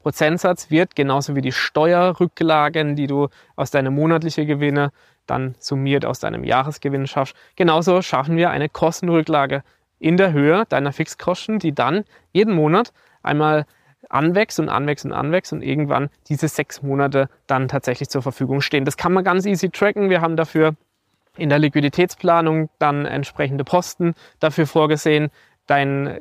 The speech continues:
dein Konto füllt sich immer weiter. Du weißt, hier bin ich einfach so x Monate bisher safe. Und dann bist du auch in der Lage, ganz andere Entscheidungen nicht mehr aus dem Bauch heraus zu treffen, sondern wirklich auch auf deinem Konto zu sehen,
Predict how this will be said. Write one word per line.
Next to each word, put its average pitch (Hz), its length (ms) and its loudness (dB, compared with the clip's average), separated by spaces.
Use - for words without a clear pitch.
dein 139 180 -2
Konto 160 340 2
füllt 147 240 0
sich 151 160 -6
immer 139 180 -2
weiter. 165 300 2
Du 156 120 -2
weißt, 147 360 0
hier 170 320 2
bin 156 160 0
ich 151 160 -2
einfach 143 260 -4
so 151 440 0
x - 220 -6
Monate 147 540 2
bisher 143 320 -4
safe. 143 380 -4
Und 135 240 -4
dann 135 240 0
bist 139 240 -2
du 170 60 4
auch 156 80 -2
in 156 100 2
der 139 80 4
Lage, 143 480 2
ganz 160 260 -2
andere 147 340 -2
Entscheidungen 147 520 -2
nicht 160 160 -2
mehr 156 140 0
aus 139 80 -4
dem 143 100 -10
Bauch 185 220 0
heraus 139 260 -2
zu - 100 -10
treffen, 139 300 -10
sondern 190 420 0
wirklich 180 440 2
auch 156 160 0
auf 147 140 -4
deinem 135 180 -4
Konto 175 320 -2
zu - 140 -12
sehen, 165 380 -2